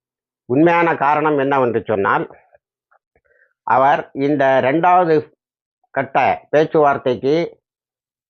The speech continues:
உள்ளால் போவதற்கு தயாராக இல்லை. ஏனென்று சொன்னால், அந்த பேச்சுவார்த்தைகளுக்கு பின்னால்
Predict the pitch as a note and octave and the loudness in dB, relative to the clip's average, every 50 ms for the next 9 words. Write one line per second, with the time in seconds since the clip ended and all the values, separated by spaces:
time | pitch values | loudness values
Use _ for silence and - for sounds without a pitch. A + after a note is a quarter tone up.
0 | _ _ _ B2+ C#3+ E3 E3+ E3 E3 D#3 - - C#3+ C#3+ D3 C#3 B2+ B2+ A#2 - | _ _ _ 0 2 2 4 2 2 0 0 0 0 2 2 2 0 -2 -4 -4
1 | D#3 D3 B2 B2 B2+ C3+ C#3 B2+ B2+ A#2+ - C#3 A#2+ A2 G#2+ G#2 G2 G2 - - | -6 -2 0 0 2 2 2 0 0 -2 -2 -2 -2 -2 -2 -4 -4 -6 -4 -2
2 | A#2+ C#3 D3 D#3 D3+ C#3 C3+ - - A2+ - A2 A2 C3 D#3 D#3 - - - B2 | -2 0 2 2 0 0 0 -2 0 0 0 2 2 0 0 -2 -4 -4 -2 0
3 | C3+ D3+ D3+ C#3 - - D3+ D#3+ D#3+ F3 D#3 D3+ C#3+ - - D#3 C#3 C#3 C#3+ C3+ | 0 0 0 0 0 0 0 0 2 0 0 2 0 0 0 0 0 0 0 -2
4 | - B2 A2+ - B2 A#2 A#2+ A2+ A2 B2+ D#3 F3 - - | -2 -4 -6 -4 -2 -2 -2 0 0 0 -2 -4 -6 -12